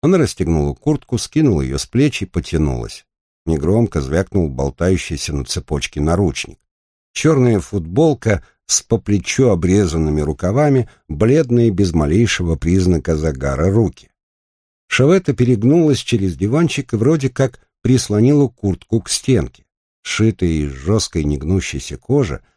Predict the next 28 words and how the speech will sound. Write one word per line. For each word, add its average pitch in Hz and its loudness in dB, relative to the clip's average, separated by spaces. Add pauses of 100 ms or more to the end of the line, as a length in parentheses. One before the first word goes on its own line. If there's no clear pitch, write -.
(260)
она 135 4
так 175 -2
и - 4
осталась 165 0
стоять 123 0 (280)
с 90 0
бессильно 107 2
обвисшими 78 -4
рукавами, 87 -2
словно 73 -4
уснула. 85 -2 (360)
Райдл 139 0 (120)
остро 87 -2
ей 71 -4
позавидовал. 80 -2 (720)
«Слышь», 139 0 (480)
вспомнил 69 -4
он 76 0
вдруг, 80 -4 (380)
«а 76 -6
этот 104 0
мужик 127 2
в - -20
плаще, 98 -2
ну 85 0
тот, - -4
который 80 -2
застрелил». 82 -2